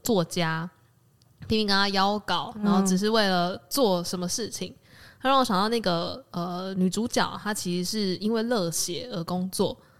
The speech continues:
Speaker 1: 她可能因为过往的一些生命经验让她必须转换跑道，
Speaker 2: 嗯。
Speaker 1: 但她也因为热血的关系很想要做这份工作。然后就让我想到我们现在不管在看任何一本书或任何一本漫画的时候，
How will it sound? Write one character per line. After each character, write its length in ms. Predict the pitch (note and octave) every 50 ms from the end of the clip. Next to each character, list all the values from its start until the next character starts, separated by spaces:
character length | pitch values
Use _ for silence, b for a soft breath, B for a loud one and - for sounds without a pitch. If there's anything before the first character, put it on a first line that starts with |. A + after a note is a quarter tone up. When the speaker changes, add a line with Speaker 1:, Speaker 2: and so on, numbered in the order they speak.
| b b
Speaker 1:
她 160 | b - G3+ G3+
可 100 | G3 F3
能 120 | E3 E3+
因 60 | F3+
为 120 | F#3+ G3 G3
过 220 | - A#3+ A3 F#3+
往 140 | F3+ E3 D#3+
的 120 | E3 F#3+
一 60 | G3
些 340 | G3 - G3+ F#3 F3+ F3+ F3+
生 180 | - - G#3+ A3+
命 220 | B3 B3+ A#3+ A3+
经 200 | G#3+ A3+ A3+ A#3
验 140 | A#3+ A3+ G#3+
让 100 | G#3+ G3+
她 80 | G3+ G3
必 100 | A3 G#3+
须 120 | A3 A3
转 220 | G#3 F#3+ D#3+ D#3+
换 180 | E3 G3 G3 F#3
跑 180 | - - - - -
道， 200 | - E3+ - - - B B B G3+
Speaker 2:
嗯。 180 | G3+ G3 F3+ B
Speaker 1:
但 180 | - A3 G#3+ G#3
她 200 | G#3+ G#3+ G#3 G3
也 120 | F3+ F3
因 120 | F#3+ G#3 A3+
为 140 | A#3 A3+ G#3+
热 160 | A3+ A#3 G#3
血 140 | F#3+ - D#3+
的 60 | D#3+ -
关 160 | F3+ F3 F#3
系 140 | - - G3
很 140 | F#3+ F3
想 160 | F#3 G3+ E3+ E3+
要 80 | F3
做 180 | F#3 - F#3+ F#3
这 120 | - F3
份 180 | E3+ F3 E3+ F3+
工 200 | - - G#3 F#3+ -
作。 240 | - - - A#3+ - B B B B B B B
然 120 | B G#3+
后 20 | B3+
就 80 | C#4+
让 100 | D#4 D4+
我 60 | C4+ A#3+
想 160 | - F3 E3
到 140 | G3+ A3+ A3+
我 80 | F#3+
们 200 | E3+ D#3+ D#3 D#3+
现 200 | - - G3+ F#3+
在 240 | G3 G3+ F#3+ F3+ F3+
不 100 | A3 A3+
管 120 | G3+ E3
在 120 | F3 F#3 F#3+
看 160 | - G#3+ G#3
任 100 | G#3 F#3+
何 60 | F#3+ E3
一 80 | E3+
本 160 | E3+ E3 E3
书 420 | - - - - E3+ E3 D#3+ E3 E3+
或 140 | F3+ - G#3
任 140 | G#3 G3+ G3+
何 100 | F#3+ F3+
一 60 | F3
本 140 | F3 D#3+ D#3
漫 220 | E3+ F#3+ F3+ E3+ E3+
画 220 | F3 F3+ F3 F#3
的 80 | A#3 -
时 120 | - -
候， 260 | G#3+ - F#3+ F3+ A3+